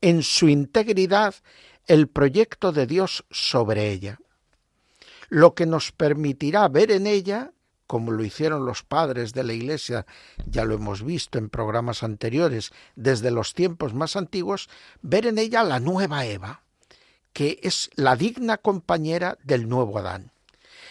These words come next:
Jesús resucitado, mirando a su madre asunta a los cielos, puede decir: "Esta sí que es carne de mi carne y hueso de mis huesos.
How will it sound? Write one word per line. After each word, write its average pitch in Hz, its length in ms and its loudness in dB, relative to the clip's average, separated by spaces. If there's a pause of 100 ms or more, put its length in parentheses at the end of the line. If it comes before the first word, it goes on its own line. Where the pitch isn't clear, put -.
(120)
Jesús 233 580 2
resucitado, 156 800 0
mirando 165 480 0
a 147 40 -2
su 175 320 -6
madre 156 420 0
asunta 185 520 0
a 156 40 4
los 156 220 -2
cielos, 214 380 -2
puede 180 340 2
decir: 151 380 -2 (220)
"Esta 160 320 -2
sí - 160 -4
que 170 140 -6
es - 100 -4
carne 165 440 -2
de 156 100 -4
mi 147 140 -6
carne 175 440 0
y 156 40 -6
hueso 165 400 -6
de 175 100 -4
mis 156 180 -8
huesos. 131 540 -8